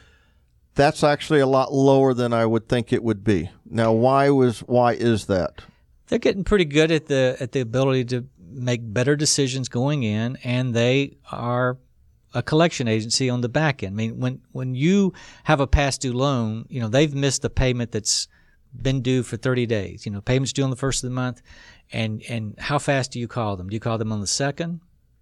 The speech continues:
Speaker 2: No, 'cause the check may be in the mail, or they may be coming by the bank Friday.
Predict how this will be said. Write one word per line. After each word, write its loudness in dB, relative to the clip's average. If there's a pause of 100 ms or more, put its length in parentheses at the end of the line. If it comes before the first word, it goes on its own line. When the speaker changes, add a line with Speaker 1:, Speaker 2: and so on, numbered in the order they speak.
(520)
Speaker 2:
No, -4
'cause -8
the -6
check -6
may -6
be -4
in -6
the -8
mail, -4
or -2
they -2
may -2
be -6
coming -6
by -2
the -8
bank -8
Friday. -10